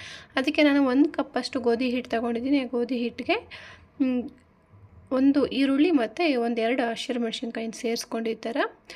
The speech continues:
ತ-, ಸಣ್ಣ ಸಣ್ಣದಾಗಿ ತುರಿದ್ಬಿಟ್ಟು ಸೇರಿಸ್ಕೊಂಡಿದ್ದೀನಿ. ಒಂದು ಟೊಮೊಟೊನ ಅದೇ ಥರ ತುರಿದು ಸೇರಿಸ್ಕೊಂಡಿದ್ದೀನಿ. ಒಂದು ಸ್ವಲ್ಪ ಜೀರಿಗೆ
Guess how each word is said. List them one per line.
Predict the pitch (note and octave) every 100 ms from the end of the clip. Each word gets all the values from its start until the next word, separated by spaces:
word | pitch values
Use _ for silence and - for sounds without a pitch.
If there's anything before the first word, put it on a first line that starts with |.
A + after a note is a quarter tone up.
| - _
ತ-, | - B3 A#3+ A#3
ಸಣ್ಣ | A#3+ A#3+
ಸಣ್ಣದಾಗಿ | A#3+ B3 A#3+ A#3 C#4
ತುರಿದ್ಬಿಟ್ಟು | D4 B3 B3+ B3+ A#3+ C#4+
ಸೇರಿಸ್ಕೊಂಡಿದ್ದೀನಿ. | C#4 A#3 - A#3+ A3+ C4 C#4+
ಒಂದು | A3 B3+ D4+
ಟೊಮೊಟೊನ | C#4+ A#3+ B3 B3 B3+
ಅದೇ | A#3+ A#3 A#3+
ಥರ | A#3+ A#3+
ತುರಿದು | - B3 A#3+ D4+
ಸೇರಿಸ್ಕೊಂಡಿದ್ದೀನಿ. | C#4 A3 - A#3+ A3+ A#3 B3+ G4 - - - -
ಒಂದು | C#4
ಸ್ವಲ್ಪ | C4 B3+ C4 -
ಜೀರಿಗೆ | C#4 - A#3+ C4 B3+ D#4+